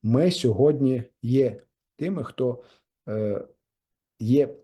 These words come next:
голосом правди, голосом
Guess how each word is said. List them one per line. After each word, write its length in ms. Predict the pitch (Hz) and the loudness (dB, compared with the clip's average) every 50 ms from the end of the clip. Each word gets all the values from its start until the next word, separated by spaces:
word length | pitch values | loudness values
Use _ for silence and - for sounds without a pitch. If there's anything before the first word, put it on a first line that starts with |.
| _ _ _ _ _ _ _ _ _ _ _ _ _ _ _ _ _ _ _ _ _ _ _ _ _ _ _ _ _ _ _ _ _ _ | _ _ _ _ _ _ _ _ _ _ _ _ _ _ _ _ _ _ _ _ _ _ _ _ _ _ _ _ _ _ _ _ _ _
голосом 760 | - 92 90 156 196 180 143 113 - - - 107 87 73 - _ _ _ _ | -8 -2 0 2 2 2 2 0 -2 -4 -8 -8 -8 -10 -14 _ _ _ _
правди, 420 | - 123 127 113 98 90 73 - - _ _ _ _ _ _ _ _ _ _ _ _ _ _ - | -6 -4 -2 -2 -4 -6 -10 -16 -20 _ _ _ _ _ _ _ _ _ _ _ _ _ _ -2
голосом 680 | 104 131 151 151 147 - - 147 143 135 - - - | 0 2 2 2 2 2 0 0 0 0 -2 -4 -10